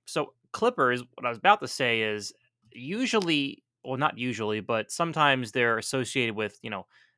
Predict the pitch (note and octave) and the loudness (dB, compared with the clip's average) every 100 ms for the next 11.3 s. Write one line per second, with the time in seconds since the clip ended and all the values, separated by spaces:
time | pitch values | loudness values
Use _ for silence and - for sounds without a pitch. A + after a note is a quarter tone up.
0 | _ _ A2+ D#3 A#2 A2+ - A#2 G#2 - | _ _ -12 -8 -4 -4 0 0 0 0
1 | C#3 C3 G2 G#2+ B2 B2 - G#2+ G2 G#2+ | 2 2 0 -2 -4 -10 -2 -2 -2 -6
2 | G#2+ C#3+ A3+ B3 G#3 F#3+ C#3 B2 C3 - | 0 2 0 -2 4 8 8 4 -2 -6
3 | A#2+ C3 - E3 - A#2 A2+ G#2+ C3+ G2 | -6 -6 -4 -4 -4 -4 -6 -8 -6 -4
4 | F#2+ G#2+ - - C#3 A2+ G#2 A#2 C3+ G2+ | -2 -4 -6 -2 -2 0 -2 0 -2 0
5 | G2+ A#2 - F#3+ A3 A2+ - _ _ - | -4 -4 0 2 2 0 -6 _ _ -20
6 | - G#2+ G#2+ G#2 G2 A2 A2 C3 A2+ - | -4 0 2 2 4 2 4 2 2 0
7 | F3+ F3 E3+ D#3+ D#3 B2+ A#2+ B2 G#2 - | 0 2 4 4 2 0 0 2 0 -6
8 | - B2 D3+ D3+ C#3+ D#3+ D3+ C#3+ C3+ - | -6 -2 2 0 0 -2 0 0 0 0
9 | C#3 C3+ D3 C#3 C3+ C3+ - - D#3+ - | 0 0 2 4 4 0 -4 -6 -6 -8
10 | - - D3+ F3+ B2+ A2 G2 - G#2+ G#2+ | -6 4 4 4 0 -4 -6 -4 -2 -2
11 | G2+ G2 | -2 -6